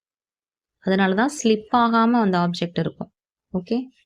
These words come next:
இது ஒரு கண்டிஷன் கேட்பாங்க. ஒரு ஆப்ஜெக்ட் வந்து ஸ்லிப் ஆகாம இருக்கிறதுக்கு என்ன கண்டிஷன் அப்படின்னு கேட்கும்போது, அந்த point of contact-ல வெலாசிட்டி ஜீரோவா இருக்கும். அந்த தொடும் புள்ளியில்,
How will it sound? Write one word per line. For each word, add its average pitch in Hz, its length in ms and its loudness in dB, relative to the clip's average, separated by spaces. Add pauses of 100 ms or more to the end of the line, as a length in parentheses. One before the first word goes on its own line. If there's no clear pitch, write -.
(140)
இது 185 160 0
ஒரு 190 160 -2
கண்டிஷன் 214 440 2
கேட்பாங்க. 180 360 -2 (500)
ஒரு 190 160 2
ஆப்ஜெக்ட் 208 340 -2
வந்து 208 220 2
ஸ்லிப் 208 300 -2 (100)
ஆகாம 220 400 0
இருக்கிறதுக்கு 185 560 -2
என்ன 196 120 2 (140)
கண்டிஷன் 185 420 -2
அப்படின்னு 170 300 -2
கேட்கும்போது, 175 500 -4
அந்த 196 120 0 (120)
point 202 300 -2
of 202 80 -4 (160)
contact-ல 180 580 -2 (720)
வெலாசிட்டி 208 580 0 (180)
ஜீரோவா 175 400 -2
இருக்கும். 160 340 -4 (500)
அந்த 180 260 2
தொடும் 220 360 4
புள்ளியில், 185 420 2